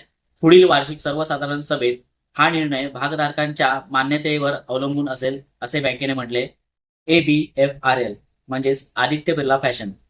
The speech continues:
आदित्य बिर्ला फॅशनने मधुरा फॅशन आणि लाईफस्टाईल व्यवसायाच्या विलगीकरणास म्हणजे डिमर्जरला मान्यता दिली आहे.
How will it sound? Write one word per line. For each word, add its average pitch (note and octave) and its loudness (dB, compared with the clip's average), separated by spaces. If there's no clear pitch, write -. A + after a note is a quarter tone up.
आदित्य D3+ 0
बिर्ला D#3 2
फॅशनने C#3 -2
मधुरा D#3+ 6
फॅशन D3+ -2
आणि C3+ 0
लाईफस्टाईल C#3+ 0
व्यवसायाच्या B2+ 0
विलगीकरणास C#3+ 0
म्हणजे B2+ -4
डिमर्जरला C#3 2
मान्यता B2+ -2
दिली B2 -2
आहे. C3+ -4